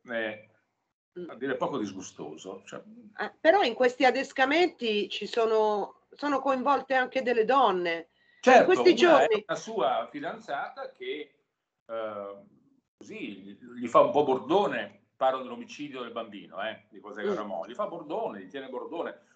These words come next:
Speaker 1: Lui si inventa una storia assolutamente folle per la quale era in quella pineta perché doveva andare a vedere il capo della procura di Roma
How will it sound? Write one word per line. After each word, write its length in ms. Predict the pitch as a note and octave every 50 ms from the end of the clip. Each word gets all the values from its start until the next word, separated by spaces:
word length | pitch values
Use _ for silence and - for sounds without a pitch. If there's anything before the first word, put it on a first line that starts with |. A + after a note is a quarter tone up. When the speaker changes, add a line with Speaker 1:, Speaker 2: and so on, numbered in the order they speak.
| _ _
Speaker 1:
Lui 160 | - F#3 G3+ F3
si 140 | - D#3+
inventa 380 | D3 C3+ B2+ D#3+ E3+ E3 - -
una 140 | C#3+ C3+ B2+
storia 300 | B2+ - - E3+ D#3+ D3
assolutamente 640 | A#2+ - - C#3+ C#3 C#3 D3+ D#3 E3+ E3+ - D#3+
folle 440 | - - D3+ E3+ E3+ E3+ D#3+ C#3+ C3+
per 140 | - C#3 C3+
la 100 | C3+ C3
quale 260 | - - E3+ D#3+ D3
era 120 | C#3+ C#3
in 80 | C#3+ -
quella 240 | - D#3+ D#3+ D#3+ -
pineta 540 | - D3+ D3+ D3+ E3 F3+ E3+ - - D3 -
perché 220 | - D3 D3 D3
doveva 280 | C#3 C#3+ D3 D3+ D3+ D3+
andare 280 | D3+ C#3+ D#3 E3+ D#3+
a 40 | D#3+
vedere 800 | D#3 D3+ C3+ D3+ E3+ F3+ E3 D3 C#3 - - _ _ _ _ _ _
il 120 | C#3 C3+
capo 380 | - - D#3+ F3 F3+ E3+ E3 D#3+
della 200 | D#3 D#3 D#3 -
procura 440 | - D#3 D#3 D#3 - E3 F3 E3+ E3
di 100 | D#3+ D#3
Roma 680 | D3+ D#3+ F3 F3 E3 D3+ D3+ D3 C3+ A#2+ - _